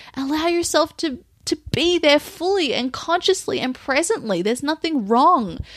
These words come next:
You're only gonna be in this phase for as long as it needs to be, and be there fully. Don't fight where you're, where you are and tell yourself it's wrong. Tell yourself you're in the right place. The actions you take from there will get you to focus on yourself first.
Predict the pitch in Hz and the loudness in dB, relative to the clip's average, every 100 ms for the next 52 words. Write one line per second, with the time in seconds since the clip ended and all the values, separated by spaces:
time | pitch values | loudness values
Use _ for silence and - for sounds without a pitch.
0 | - - 247 269 294 311 285 262 269 277 | -12 -4 -2 2 2 2 2 2 2 2
1 | 254 262 - 233 262 - 214 202 214 247 | 0 -2 2 2 2 -2 -4 0 4 4
2 | 277 269 - 226 233 240 - 196 247 160 | 4 0 -2 0 0 -2 -2 2 2 2
3 | - - - - - - 247 233 269 285 | -4 -14 -18 -20 -4 2 2 2 2 4
4 | 247 226 - - 226 196 160 202 226 - | 2 0 -4 -2 2 2 0 -2 -4 -8
5 | - 214 226 - 208 202 190 - 196 208 | -2 2 2 2 0 0 0 -2 -2 0
6 | 202 - 185 196 196 160 - 214 220 233 | 0 -2 0 4 4 2 -4 -2 0 0
7 | 214 202 208 - - 185 196 185 170 - | 2 2 0 -4 -6 2 4 4 4 2
8 | - 392 381 - 330 - 294 294 285 277 | 2 2 0 2 0 0 -4 -4 0 0
9 | - - 262 202 - - - - 226 262 | 0 0 0 0 -4 -8 -8 -4 0 0
10 | - 269 277 247 208 214 190 - 190 185 | 0 0 -2 -4 -4 -2 -4 -4 -4 -2
11 | 170 165 - 202 - - - - 202 - | -2 -2 -2 -8 -14 -20 -10 -4 -4 0
12 | 240 - 269 269 - 202 196 208 - 190 | 0 0 0 -2 -2 -2 -2 -4 -4 -6
13 | 175 170 - - 220 285 - - 185 214 | -6 -4 0 4 4 4 0 0 4 4
14 | 415 - - | 0 -4 -8